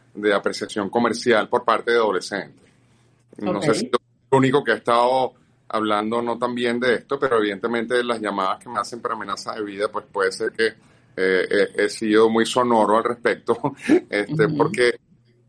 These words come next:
Speaker 1: fíjate lo interesante de esto. Eh, los cigarrillos electrónicos no son nada nuevo en el mercado.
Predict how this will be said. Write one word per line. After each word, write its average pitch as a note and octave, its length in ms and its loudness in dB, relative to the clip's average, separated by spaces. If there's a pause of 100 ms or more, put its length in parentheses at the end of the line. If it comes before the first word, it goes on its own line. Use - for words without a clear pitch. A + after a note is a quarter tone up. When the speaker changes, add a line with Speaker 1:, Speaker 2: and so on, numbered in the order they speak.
(160)
Speaker 1:
fíjate C3 300 4
lo D3 100 2
interesante A#2+ 640 2
de A2+ 220 4
esto. - 340 -8 (280)
Eh, A2 240 2
los G#2+ 220 0
cigarrillos B2 400 0
electrónicos C3+ 640 0
no A#2 140 -2
son B2+ 260 -2
nada B2 180 2
nuevo A#2 380 2
en A#2+ 60 -4
el A2+ 60 -2
mercado. F#2 340 -2